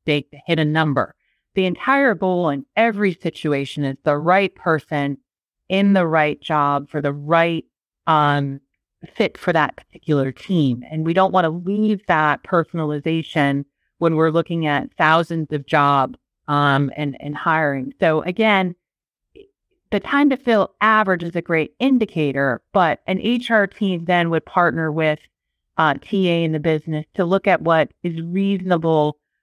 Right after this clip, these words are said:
for what's out there in the market, what they're offering for salary, what that all, that equation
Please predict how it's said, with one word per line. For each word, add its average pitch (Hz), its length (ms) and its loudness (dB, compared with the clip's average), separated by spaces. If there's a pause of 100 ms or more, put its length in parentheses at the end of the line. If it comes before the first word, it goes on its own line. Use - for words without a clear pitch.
(100)
for 160 640 0
what's 170 300 -2
out 165 240 2
there 165 120 0
in 160 120 0
the 160 60 -4
market, 147 680 -2
what 170 200 0
they're 180 220 0
offering 160 480 0
for 160 180 -4
salary, 139 800 -4
what 196 180 0
that 190 240 2
all, 170 480 0
that 156 160 0
equation 175 840 -4